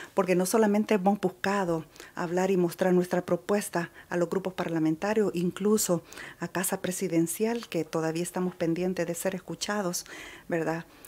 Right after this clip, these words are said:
Hemos presentado nuestra propuesta ya finalmente ante la Comisión Ad hoc de la Asamblea Legislativa, pero también hemos estado haciendo actividades marchas, concentraciones para llamar la atención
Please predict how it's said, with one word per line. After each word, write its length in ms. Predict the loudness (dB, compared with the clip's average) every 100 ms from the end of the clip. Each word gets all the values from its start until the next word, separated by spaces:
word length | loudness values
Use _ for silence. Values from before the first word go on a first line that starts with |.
| -6 0
Hemos 260 | 0 0
presentado 760 | -2 -2 0 2 4 4 4 2
nuestra 320 | 0 0 -2 0
propuesta 500 | 0 0 -2 0 0
ya 300 | 2 0 -2
finalmente 760 | 2 4 4 4 2 2 -2 -2
ante 220 | -4 -2 -2
la 100 | 0
Comisión 420 | 0 0 2 0
Ad 80 | 0
hoc 120 | -4
de 100 | -6
la 60 | -4
Asamblea 340 | -4 -2 -2
Legislativa, 680 | -4 -4 -6 -4 -2 -2 -4 -12 -12 -2
pero 120 | -2
también 420 | 0 -2 0 0
hemos 220 | 0 -2
estado 320 | -2 -4 -2 -2
haciendo 480 | -2 -2 0 -2 -4 -14 -12 -10
actividades 840 | -6 -4 -2 -4 -4 -6 -8 -10 -20 -20 -8
marchas, 500 | -4 -2 -4 -8 -8
concentraciones 1000 | -6 -6 -4 -6 -6 -4 -2 -2 -2 -6 -12 -14 -4
para 160 | -2
llamar 280 | 0 0 -2
la 80 | -4
atención 580 | -2 -4 -4 -4 -6